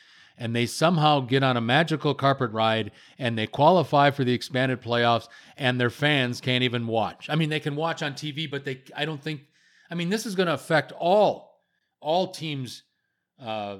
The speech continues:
fan bases by not being able to be a part of it and not being able to go out to the ballpark and be a part of what could be a special season for shitty teams that have shown no, you know, no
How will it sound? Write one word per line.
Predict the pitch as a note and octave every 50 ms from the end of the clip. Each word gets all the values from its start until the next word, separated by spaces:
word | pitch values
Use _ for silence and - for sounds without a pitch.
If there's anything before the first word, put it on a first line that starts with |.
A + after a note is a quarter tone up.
| G2 _
fan | - D3 C#3 D3+ E3+ E3
bases | B2+ A#2+ G#2+ G2+ - - C3 B2+
by | A2+ - C3 B2+ B2+
not | B2 B2+ C3+ D3 D#3 C#3 A#2+
being | C3+ C#3 C#3 C3+ C3
able | B2+ C3+ C3 B2 C3
to | B2+ - B2+
be | A2 B2 B2 B2 B2 A#2 - _ _
a | - C#3 -
part | - - D#3 E3+ E3 C3+
of | C3+ A#2 F#2+ G#2+
it | F#2 - _
and | - A#2+ A#2
not | A#2+ C3 C#3+ D3+ D3+
being | D#3+ D3+ D3 C#3+
able | C#3 C#3 B2+ C3+
to | - C3+
go | B2 C3+ C3 C3+
out | C#3+ D3 D3
to | C#3+ B2+
the | B2+
ballpark | A2 A#2+ B2+ B2 B2 B2 - B2 A2+ G#2+ G2 - _ _ _ - - _ -
and | C#3+ C3 B2+ A2+ G2+
be | C#3+ E3
a | E3+ D3+
part | C#3 - - D3 C#3+ B2+ - - - _ _ _ _ _ _ _ -
of | C3+ B2 B2+
what | D3 C3+ - -
could | D3+ C#3+ A2+
be | C3 C3 B2+
a | A#2+
special | - - C#3+ C#3 C3 - C#3+ B2+
season | A#2+ - C#3 C3+ C3+ A2+ A#2+ A#2 G#2+
for | - C3 B2 A#2 - - - - - _ -
shitty | - - E3+ D3+ D3 C#3 -
teams | - C#3 C#3 C3 B2+ A#2
that | B2 B2 A#2+ - - _ _ _ _ _
have | - D3 C#3+ -
shown | - E3+ D#3+ D3+ C#3+ C#3 C3+ C3+ D3 D#3+
no, | E3+ F3 E3+ D3 C3+ B2+ G#2 - - _ _ _ _ _ _ _ _ _ _ -
you | E3+ D3
know, | C3 A2 G#2 G#2+ -
no | C#3 D3 D#3+ E3 E3+ E3+ D#3+ D#3 D3 C#3